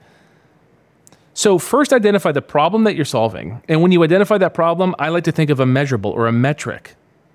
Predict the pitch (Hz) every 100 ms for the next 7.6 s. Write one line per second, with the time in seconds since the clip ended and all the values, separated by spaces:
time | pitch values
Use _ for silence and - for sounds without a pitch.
0 | _ _ - 151 135 180 214 240 196 185
1 | 170 147 151 175 165 107 85 78 85 _
2 | _ _ _ _ _ _ _ _ _ _
3 | _ _ _ _ _ _ _ 180 175 _
4 | _ _ _ _ _ _ _ _ _ _
5 | _ _ _ _ _ - 147 135 139 160
6 | 165 147 139 143 143 131 135 127 233 -
7 | 123 113 117 120 113